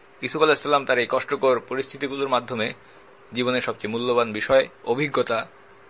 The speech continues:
সঞ্চয় করছেন। অনেক বৈচিত্র্যময় পরিস্থিতির অভিজ্ঞতা তিনি তার জীবনে অর্জন করছেন। তার জীবনের একটি কঠিন সময়কে তিনি অতিক্রম করছেন এবং এই কঠিন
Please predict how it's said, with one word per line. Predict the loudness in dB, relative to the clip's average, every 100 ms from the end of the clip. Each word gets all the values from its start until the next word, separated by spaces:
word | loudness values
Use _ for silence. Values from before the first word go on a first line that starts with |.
| -16
সঞ্চয় | -4 -4 -2 -4
করছেন। | -4 -8 -12 -16 -20 -20 -20 -20 -20 -20 -20 -20 -20 0
অনেক | 2 2 2
বৈচিত্র্যময় | 0 0 -2 0 0 0
পরিস্থিতির | 0 -2 -2 -6 0
অভিজ্ঞতা | 0 0 0 2 2
তিনি | 2 0
তার | 0
জীবনে | 0 -2 -2 -2 -6 -8
অর্জন | -4 -4 -2
করছেন। | -4 -6 -12 -16 -20 -20 -20 -20 -8
তার | -4 -2
জীবনের | -2 2 2
একটি | 0 -4
কঠিন | -4 -4 -8
সময়কে | -6 -4 -4
তিনি | -4 -6
অতিক্রম | -8 -6 -6
করছেন | -6 -8 -8 -8 -12 -20 -20 -20 -20 -4
এবং | 0 2 0 -4
এই | -6 -2
কঠিন | -2 -2 -6